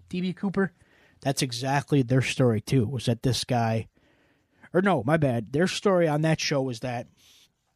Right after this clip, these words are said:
these two partners, these two cops, this guy, like, moved to, like,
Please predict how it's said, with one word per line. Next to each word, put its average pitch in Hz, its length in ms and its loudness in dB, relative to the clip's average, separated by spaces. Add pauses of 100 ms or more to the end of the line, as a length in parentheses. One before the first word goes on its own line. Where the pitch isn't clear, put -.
(320)
these 151 200 0
two 196 180 2
partners, 127 520 2
these 123 120 -4
two - 140 0
cops, - 600 0 (1120)
this 120 140 -4
guy, 147 220 4
like, 131 240 2
moved 143 260 0
to, 143 80 0
like, 123 300 -2